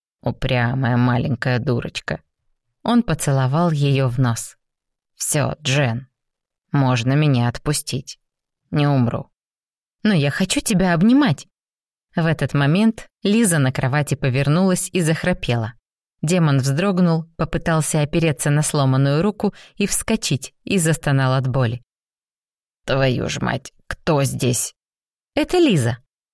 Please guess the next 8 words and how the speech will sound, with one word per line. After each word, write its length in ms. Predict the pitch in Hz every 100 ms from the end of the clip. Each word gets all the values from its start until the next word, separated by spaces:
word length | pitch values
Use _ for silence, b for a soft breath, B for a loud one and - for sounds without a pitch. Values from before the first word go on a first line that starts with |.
| -
Дженни 460 | 165 233 269 226 196
встала 400 | - 247 247 214
и 80 |
потянула 540 | 196 170 - 170 175 160
его 260 | 156 139
наверх, 560 | 143 180 156 113 - - -
заставляя 600 | 143 143 143 131 131 127
подняться. 640 | 165 160 143 113 -